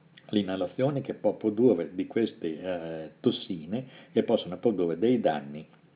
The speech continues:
danni, insomma, anche tumori, allo stomaco, in particolare ai polmoni. È,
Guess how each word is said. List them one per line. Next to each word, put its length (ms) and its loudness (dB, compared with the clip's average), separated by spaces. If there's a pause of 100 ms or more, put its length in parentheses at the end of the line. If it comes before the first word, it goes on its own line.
(640)
danni, 380 -4
insomma, 300 -8 (100)
anche 280 -10
tumori, 460 -6 (320)
allo 180 4
stomaco, 560 6
in 80 -8
particolare 640 -6
ai 100 -12
polmoni. 360 -6 (760)
È, 640 6